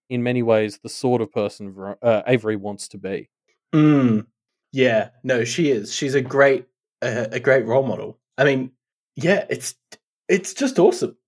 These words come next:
Speaker 2: It just works so
Speaker 1: Yeah.
Speaker 2: well. <laughs>
Speaker 1: Although, just, like, o-, on that topic, ho-, how, how does Tashlet do it? Like,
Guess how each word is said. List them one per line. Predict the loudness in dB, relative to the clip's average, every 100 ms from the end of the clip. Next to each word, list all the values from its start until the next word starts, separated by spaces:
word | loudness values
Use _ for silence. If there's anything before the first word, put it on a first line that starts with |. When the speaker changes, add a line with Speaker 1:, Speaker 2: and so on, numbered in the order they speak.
| _ -2
Speaker 2:
It | 0
just | 0 2
works | 4 2 0
so | 0 2
Speaker 1:
Yeah. | 4
Speaker 2:
well. | 2 0 -2 -8 -12 -20 _
<laughs> | _ _ 0
Speaker 1:
Although, | 0 0
just, | -8 -8 _
like, | 0 0 _
o-, | -14
on | -12 -10 -10
that | -2
topic, | 0 0 -4 -6
ho-, | -6 -6
how, | 0 2 2 -2 _ _ _
how | 4 6
does | 6
Tashlet | 6 2 2 -8 -2
do | 4 4
it? | 4 2
Like, | 2 2 0